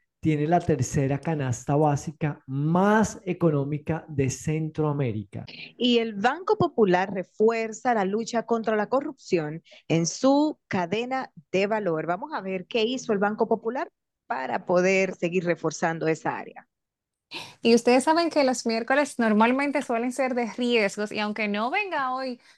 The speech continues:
Speaker 3: nuestro, eh, nuestro querido Roberto Mella, ¿verdad? Y no sea Santiago tampoco que nos vaya a hablar de riesgo. Tenemos hoy un invitado muy especial y es Alfonso Rodríguez, quien es director de tesorería de J M M B. Él nos va a explicar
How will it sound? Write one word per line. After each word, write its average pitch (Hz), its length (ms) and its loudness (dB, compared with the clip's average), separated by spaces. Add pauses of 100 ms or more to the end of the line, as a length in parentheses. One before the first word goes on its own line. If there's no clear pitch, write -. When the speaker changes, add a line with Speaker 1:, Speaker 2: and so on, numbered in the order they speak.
(120)
Speaker 3:
nuestro, 226 1000 -2
eh, 185 440 0
nuestro 208 360 -2
querido 202 440 2
Roberto 233 480 0
Mella, 202 320 0
¿verdad? 233 300 -2
Y 180 60 -8
no 180 120 -8
sea 240 160 -2
Santiago 185 520 0
tampoco 175 320 -2
que 175 60 -2
nos 180 80 -2
vaya 180 180 -2
a - 40 -2
hablar 202 220 -2
de 226 120 -2
riesgo. 180 380 -2
Tenemos 196 380 2
hoy 277 100 2
un 262 100 0
invitado 226 420 2
muy 190 300 0
especial 170 560 -2
y 180 80 4
es 208 180 0
Alfonso 247 640 2
Rodríguez, 175 600 0
quien 185 160 -2
es 208 140 -2
director 247 600 4 (300)
de 262 220 6
tesorería 208 680 0
de 180 120 -2
J 220 480 -2
M 220 360 -2
M 202 300 -2
B. 170 240 -4 (240)
Él 269 200 4
nos 381 240 4
va 220 80 6
a 226 40 6
explicar 208 840 -2